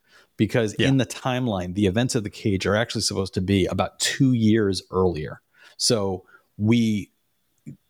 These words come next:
Speaker 1: got it right in one way, in that we remember The Cage should be watched before we introduce Captain Pike, but we got it wrong in a bigger way, which was, "Oh yeah, we should have had that episode far earlier." So one of the things that stood out to me is you have some time after The Cage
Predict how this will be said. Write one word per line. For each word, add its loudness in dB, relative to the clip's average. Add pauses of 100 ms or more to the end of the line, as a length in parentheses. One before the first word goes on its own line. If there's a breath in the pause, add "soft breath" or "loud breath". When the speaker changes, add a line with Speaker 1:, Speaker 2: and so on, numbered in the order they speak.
(220)
Speaker 1:
got 4
it -4
right -2
in -2
one 0
way, -4
in 0
that 0
we -2
remember 2
The -6
Cage -4
should 0
be -2
watched -2
before -2
we -2
introduce -4
Captain -6
Pike, -6
but -4
we -4
got 0
it -6
wrong 0
in -6
a -6
bigger -4
way, -8
which -10
was, -10
"Oh 0
yeah, 4
we -2
should -2
have -2
had -8
that -4
episode -4 (240)
far -4
earlier." -8 (600 loud breath)
So 0 (460)
one 4
of 2
the -2
things -2
that -8
stood 0
out 0
to -6
me 0
is -4
you 2
have -4
some -2
time -6
after -4
The -8
Cage -8